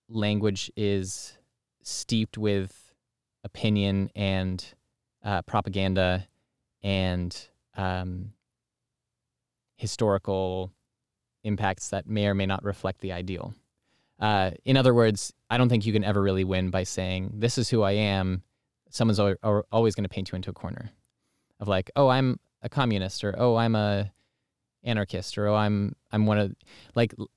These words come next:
the ideal is no, is, has almost become entirely detached in certain people's minds from the practice.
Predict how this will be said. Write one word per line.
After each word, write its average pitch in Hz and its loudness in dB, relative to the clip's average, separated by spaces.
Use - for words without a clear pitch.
the 127 2
ideal 123 6
is 113 0
no, 117 4
is, 117 -2
has 117 -6
almost 131 2
become 101 -2
entirely 107 0
detached - -4
in 107 0
certain 107 0
people's 101 -4
minds 92 -4
from 92 -2
the 92 -6
practice. - -12